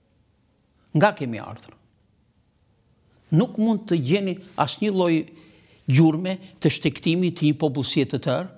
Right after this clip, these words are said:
e cila të ketë ardhur në këto vise pas ilirëve. Nuk ka, do se duhet ta vërtetosh, se thash, kur flasim për teza e hipoteza,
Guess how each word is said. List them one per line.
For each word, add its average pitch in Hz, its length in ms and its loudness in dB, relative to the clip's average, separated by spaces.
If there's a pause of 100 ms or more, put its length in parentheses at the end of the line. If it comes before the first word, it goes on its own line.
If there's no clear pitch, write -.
(240)
e 139 80 -2
cila 190 300 -2
të - 100 -14
ketë 151 240 0
ardhur 170 260 -4 (220)
në 170 160 4
këto 147 200 -2
vise 196 380 -2 (840)
pas 170 260 2
ilirëve. 107 440 -4 (720)
Nuk 202 200 -4
ka, 104 100 -4 (240)
do 151 100 0
se 147 160 -2
duhet 147 200 2
ta 131 100 0
vërtetosh, 123 480 -2
se 127 60 -6 (260)
thash, 190 260 2
kur - 140 -6
flasim 180 320 0
për 127 140 -10
teza 160 220 4
e 135 60 0
hipoteza, 214 460 -2